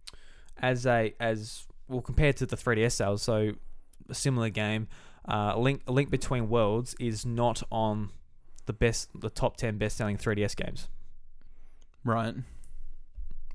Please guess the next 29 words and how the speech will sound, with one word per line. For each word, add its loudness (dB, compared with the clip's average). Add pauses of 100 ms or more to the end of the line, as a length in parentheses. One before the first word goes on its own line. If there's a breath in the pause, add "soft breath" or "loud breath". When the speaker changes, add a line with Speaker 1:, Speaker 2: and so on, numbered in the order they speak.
(120)
Speaker 2:
But 6
what 4
points 2
to 4
Breath 4
of 2
the 2
Wild's 6
influence? 0
They're 0
completely 2
different -2
in 0
how 0
they 0 (680)
operate. 0 (460)
Speaker 1:
They 6
are, 6 (140)
but 6
it's -2
just 0
like 2
The -4
Legend 4
of -2
Zelda 6 (200)
as -2
a -6
series, 2